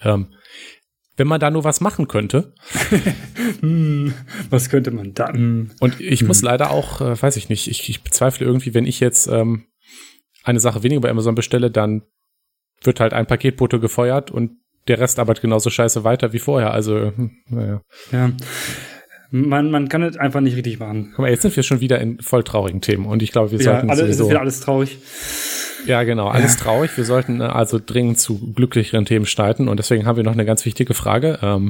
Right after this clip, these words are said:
Speaker 2: Ja.
Speaker 1: Jonas, was für ein Bier trinkst du eigentlich heute?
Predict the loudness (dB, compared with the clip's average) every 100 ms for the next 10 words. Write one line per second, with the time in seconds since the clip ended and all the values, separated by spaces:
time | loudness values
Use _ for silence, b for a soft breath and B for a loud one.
0 | 0 0 0 -2 B B B -2 0 2
1 | 0 -2 B B B B 0 0 2 -2
2 | 0 -2 -2 0 0 -2 0 0 2 2
3 | 2 2 -2 -2 -6 -6 -8 -12